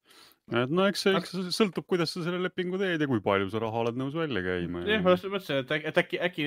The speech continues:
Speaker 2: teistel mängudel mingid nagu püsivad lepingud, et uuendavad, vaata, iga mõne aasta tagant neid.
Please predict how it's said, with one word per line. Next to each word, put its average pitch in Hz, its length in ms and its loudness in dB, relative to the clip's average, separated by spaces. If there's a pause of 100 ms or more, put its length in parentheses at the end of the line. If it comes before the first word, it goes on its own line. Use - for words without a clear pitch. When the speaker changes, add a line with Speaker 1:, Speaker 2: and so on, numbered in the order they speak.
(160)
Speaker 2:
teistel 175 320 -2
mängudel 143 400 -2
mingid 151 240 -2
nagu 151 160 -4
püsivad 160 340 2
lepingud, 113 380 -2
et 139 100 -2
uuendavad, 110 460 2
vaata, 107 160 -2
iga 117 240 2
mõne 123 240 0
aasta 117 160 -2
tagant 107 240 -6
neid. 101 80 2